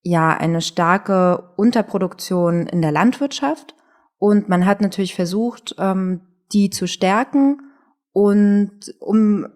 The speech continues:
für die gesamte deutsche Bevölkerung oder also auch europaweit eigentlich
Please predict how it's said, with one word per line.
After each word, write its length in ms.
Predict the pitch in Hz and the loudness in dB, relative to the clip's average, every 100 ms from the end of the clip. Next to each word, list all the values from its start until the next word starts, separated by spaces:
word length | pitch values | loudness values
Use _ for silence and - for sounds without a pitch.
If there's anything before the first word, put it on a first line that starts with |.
| _ _ _ _ - | _ _ _ _ -4
für 220 | 214 202 | 0 0
die 120 | 185 | 0
gesamte 460 | 185 170 185 226 190 | -2 0 2 2 0
deutsche 360 | 170 196 185 | 0 -2 -4
Bevölkerung 580 | 165 - 285 285 254 240 | -8 0 0 2 0 0
oder 400 | 180 - - - | 0 -4 -6 -4
also 180 | 175 165 | -4 -2
auch 240 | 160 - | -2 -2
europaweit 760 | 175 160 180 165 151 226 262 - | -2 -2 -2 -2 0 0 0 0
eigentlich 420 | 208 208 214 208 | 0 2 0 -4